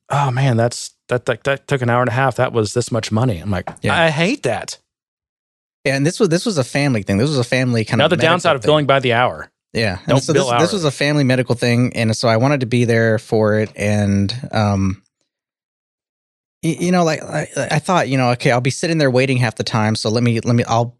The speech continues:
Speaker 2: work on my computer," which I kinda did for, for, for, for a few hours. And then, you know, during, during the recovery period and everything, I thought, I thought I'd have more time,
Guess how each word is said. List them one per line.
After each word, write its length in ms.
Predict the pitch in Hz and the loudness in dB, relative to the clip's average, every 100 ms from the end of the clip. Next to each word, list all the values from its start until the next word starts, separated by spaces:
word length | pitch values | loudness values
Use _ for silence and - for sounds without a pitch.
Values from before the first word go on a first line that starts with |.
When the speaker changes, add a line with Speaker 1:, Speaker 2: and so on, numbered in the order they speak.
| - | -2
Speaker 2:
work 200 | 135 123 | -2 0
on 80 | 117 | 0
my 80 | 104 | 0
computer," 340 | 107 127 98 | -2 -2 0
which 160 | 113 151 | 0 -2
I 60 | |
kinda 260 | - 185 160 | -2 -2 0
did 200 | 147 135 | -2 -2
for, 220 | 131 113 | 0 -2
for, 280 | - 117 110 | 0 -2 -2
for, 380 | - 107 104 85 - - _ | -2 -2 -2 -2 -10 -20 _
for 140 | - 117 | -4 -4
a 40 | |
few 220 | 135 120 | 0 2
hours. 320 | 101 104 104 | 2 2 0
And 120 | 107 107 | -2 -2
then, 260 | 110 110 - - - _ _ _ _ - | 0 0 -2 -16 -20 _ _ _ _ -6
you 80 | 135 | 0
know, 240 | 123 110 | 2 0
during, 480 | 123 135 139 131 120 - | 0 0 2 2 -2 -2
during 160 | 139 127 | 0 0
the 80 | |
recovery 360 | 107 - 151 143 | 0 0 0 0
period 240 | - 117 | 0 -2
and 60 | 107 | 0
everything, 300 | 110 110 113 | -2 -2 -2
I 60 | 104 | -2
thought, 320 | 120 98 - _ _ - | -2 -2 -6 _ _ -6
I 60 | 127 | -2
thought 160 | 123 | 0
I'd 60 | 117 | 0
have 140 | 117 | 0
more 160 | 127 202 | 2 0
time, 400 | - 107 82 90 | 0 -4 -4 -10